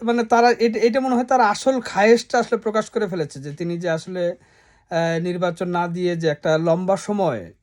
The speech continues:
তিনি থাকতে চান, আহ, ক্ষমতায়, আহ, সেইটার, আহ, যে আকাঙ্ক্ষা তার ভেতরে, সেটি তিনি প্রকাশ করে ফেলেছেন।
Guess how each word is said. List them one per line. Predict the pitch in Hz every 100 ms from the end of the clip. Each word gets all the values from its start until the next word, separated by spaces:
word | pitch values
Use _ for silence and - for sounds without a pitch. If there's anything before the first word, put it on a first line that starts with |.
| _ -
তিনি | 156 156
থাকতে | 156 - 185 233
চান, | 214 151 123 208 - _
আহ, | 123 123
ক্ষমতায়, | 120 147 156 156 123 175
আহ, | _ _ _ _ _ _ 131 135
সেইটার, | - 180 190 165 196 190
আহ, | 196 _ - 147 151 135 - _ 165
যে | 165
আকাঙ্ক্ষা | 135 - 262 247 240
তার | 175 156
ভেতরে, | 156 160 254
সেটি | - 190 196
তিনি | 190 180 185 180 - 156
প্রকাশ | 190 175
করে | - 165
ফেলেছেন। | 156 113 95 90 80